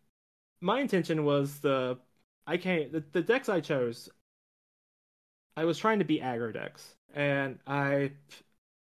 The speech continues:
don't think I played really any aggro, f-, f-, looking back at, <laughs> like,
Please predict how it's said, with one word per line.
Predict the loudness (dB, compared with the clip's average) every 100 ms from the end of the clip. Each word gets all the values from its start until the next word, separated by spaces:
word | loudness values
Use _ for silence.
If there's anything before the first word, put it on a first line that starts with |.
| _
don't | -10 -6
think | -6 -4
I | -6
played | -4 -4 -4 -6 _ _ _ _ _ _
really | -4 -2 0
any | -2 -2
aggro, | -4 -4 -2 -2 -4 -10 _ _ -6
f-, | -4 -4 -8
f-, | -14 -6
looking | -4 -2 0
back | -2 0
at, | -2 -4 -8 -10
<laughs> | 0
like, | 2 2 -4 -8